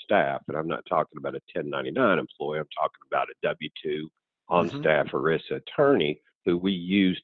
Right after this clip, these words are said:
Speaker 1: to review the adoption agreements. And number one, first off, they don't know where they are typically, and it's just the way it is.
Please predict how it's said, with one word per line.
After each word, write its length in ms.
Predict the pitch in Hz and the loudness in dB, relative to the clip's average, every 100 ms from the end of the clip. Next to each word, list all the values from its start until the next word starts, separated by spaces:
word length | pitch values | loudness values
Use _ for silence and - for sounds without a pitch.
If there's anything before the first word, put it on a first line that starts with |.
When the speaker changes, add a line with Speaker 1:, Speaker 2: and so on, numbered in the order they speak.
| - | -4
Speaker 1:
to 60 | |
review 480 | 76 78 76 92 110 | 0 0 2 4 4
the 160 | 92 67 | 4 0
adoption 540 | 69 95 135 - 67 | 2 4 4 0 -4
agreements. 600 | 73 76 76 76 76 65 - _ _ - - _ - _ _ | -2 2 2 2 0 -4 -8 _ _ -20 -20 _ -20 _ _
And 500 | 98 98 92 85 - _ _ | 4 6 6 0 -6 _ _
number 260 | 92 104 92 | 0 2 2
one, 600 | 90 123 139 95 87 90 - _ | 4 6 8 6 2 -6 -14 _
first 320 | 123 127 - | 2 2 2
off, 220 | 87 80 - _ _ | 0 0 -2 _ _
they 80 | 98 | 0
don't 160 | 95 | 2
know 120 | 90 | 2
where 100 | 90 | 2
they 140 | 76 69 | 0 0
are 400 | 104 73 69 - _ - | 2 2 -2 -8 _ -6
typically, 520 | 80 - - 65 76 _ _ - | -6 -6 -8 -8 -10 _ _ -12
and 200 | 76 - _ _ _ _ | -12 -12 _ _ _ _
it's 260 | - - | -20 -20
just 140 | - - | -20 0
the 60 | |
way 160 | 95 104 | 4 6
it 80 | 117 | 6
is. 280 | 113 87 | 4 2